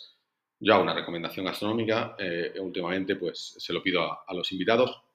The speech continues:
No te lo he pedido a ti porque hemos ido a saco. Yo venía con mucha emoción hoy. Hemos ido a saco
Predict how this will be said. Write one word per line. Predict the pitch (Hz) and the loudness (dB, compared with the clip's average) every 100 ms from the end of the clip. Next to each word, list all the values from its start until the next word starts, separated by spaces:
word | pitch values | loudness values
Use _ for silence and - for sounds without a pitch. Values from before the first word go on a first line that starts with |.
| _ | _
No | 110 | 2
te | 113 | 4
lo | 107 | 6
he | |
pedido | 95 90 | 4 2
a | 87 | 2
ti | 120 | 2
porque | 107 95 | 4 4
hemos | 95 95 | 2 2
ido | 98 90 - | 2 0 -2
a | 92 | -2
saco. | - 110 131 | 2 4 4
Yo | 98 | 4
venía | 101 95 | 2 0
con | 87 | -2
mucha | 98 101 | -2 0
emoción | 92 - 92 | 0 0 4
hoy. | 117 165 - - - - | 6 4 0 -14 -16 -6
Hemos | 113 107 104 | -2 0 4
ido | 92 | 4
a | |
saco | 85 117 143 - | 6 6 4 0